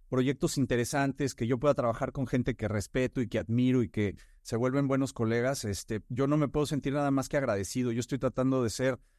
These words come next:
ri-, eh, eh, imprimir el mismo rigor que cuando hago una película en las series que estamos haciendo. Entonces,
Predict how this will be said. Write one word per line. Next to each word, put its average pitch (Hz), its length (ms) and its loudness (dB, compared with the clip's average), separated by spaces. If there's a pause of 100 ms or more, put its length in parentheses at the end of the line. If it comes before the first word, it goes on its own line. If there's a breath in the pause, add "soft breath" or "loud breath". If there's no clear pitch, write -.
(180)
ri-, 123 240 -2
eh, 135 160 -6 (100)
eh, 139 240 -2
imprimir 139 460 2
el 170 60 2
mismo 165 260 2
rigor 139 520 0 (380)
que 120 160 -4
cuando 123 300 2
hago 147 100 2
una 156 160 2
película 143 840 0
en 110 280 2
las 101 140 2
series 127 320 2
que - 80 -8
estamos 113 300 -2
haciendo. 113 440 0
Entonces, 107 460 -4